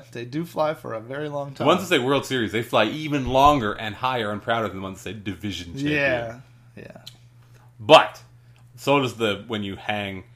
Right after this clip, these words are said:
Speaker 2: uh,
Speaker 1: <laughs>
Speaker 2: Hanley Ramirez's skin
Speaker 1: Yeah.
Speaker 2: from a s-, <laughs> from a flagpole high over Fen-, Fenway Park. That flies forever as well. Uh,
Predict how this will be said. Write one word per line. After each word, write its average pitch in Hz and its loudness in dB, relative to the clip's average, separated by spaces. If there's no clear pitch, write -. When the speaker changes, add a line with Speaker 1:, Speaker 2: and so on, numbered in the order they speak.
Speaker 2:
uh, 87 0
Speaker 1:
<laughs> 107 0
Speaker 2:
Hanley 113 0
Ramirez's 104 -2
skin 107 -6
Speaker 1:
Yeah. 131 -4
Speaker 2:
from 110 2
a 107 0
s-, - -8
<laughs> - -
from 170 2
a 120 0
flagpole 107 4
high 101 2
over 95 -2
Fen-, - -6
Fenway 101 -4
Park. 92 -6
That 120 0
flies 98 0
forever 85 -4
as 78 -14
well. 85 -8
Uh, 127 2